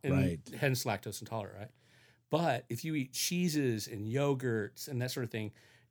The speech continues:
Speaker 1: it's actually in that product.
Speaker 2: Right.
Speaker 1: Probiotics
Speaker 2: Okay.
Speaker 1: are in that product, things that help you digest it. So a lot of people can be allergic to milk,
Speaker 2: Yeah.
Speaker 1: but totally fine with cheeses, yogurts.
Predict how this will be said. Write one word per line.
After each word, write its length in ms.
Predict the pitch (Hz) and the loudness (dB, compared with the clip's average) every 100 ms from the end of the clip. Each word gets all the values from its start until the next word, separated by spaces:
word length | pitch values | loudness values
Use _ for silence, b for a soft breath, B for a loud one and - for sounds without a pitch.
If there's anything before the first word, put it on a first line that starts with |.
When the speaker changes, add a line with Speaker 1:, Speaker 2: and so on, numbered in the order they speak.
| - | -2
Speaker 1:
it's 160 | 143 | 2
actually 640 | 151 175 - 208 147 123 123 _ | 4 2 2 0 2 0 -4 _
in 240 | 160 165 147 | 4 6 6
that 220 | 123 - | 4 0
product. 680 | - 120 143 - - - - _ _ _ - | -4 -2 -2 -6 -18 -20 -20 _ _ _ -8
Speaker 2:
Right. 300 | 80 85 92 | -4 -4 4
Speaker 1:
Probiotics 680 | 165 - 160 135 147 165 - | 8 8 8 8 8 6 0
Speaker 2:
Okay. 80 | |
Speaker 1:
are 140 | - 143 | -4 0
in 120 | 165 | 2
that 200 | 127 - | 2 0
product, 340 | 135 139 - b b b | -2 -2 -4 b b b
things 160 | 175 185 | 6 6
that 100 | 135 | 6
help 220 | 139 143 | 2 0
you 80 | 123 | 0
digest 440 | 107 104 101 110 | 0 -2 -4 -8
it. 160 | 185 - | -8 -6
So 120 | 143 | -2
a 20 | |
lot 160 | 127 165 | 0 0
of 60 | 190 | -2
people 260 | 151 123 | -4 -4
can 160 | - 113 | -2 -4
be 140 | 107 | -2
allergic 300 | 107 120 117 | -2 -2 -2
to 60 | 107 | -6
milk, 440 | 95 101 120 - - - | -6 -2 -2 -4 -8 2
Speaker 2:
Yeah. 280 | 113 92 80 b b b b - | 4 4 0 b b b b 0
Speaker 1:
but 240 | 123 117 - - | 2 2 -2 -4
totally 340 | - 185 170 | 2 2 2
fine 360 | 131 127 123 113 | 0 0 2 2
with 260 | 101 - - | 0 -4 -10
cheeses, 600 | - 113 104 104 95 - | -6 -4 -4 -6 -8 -12
yogurts. 760 | 95 90 - - - - - | -12 -14 -16 -18 -12 -10 -10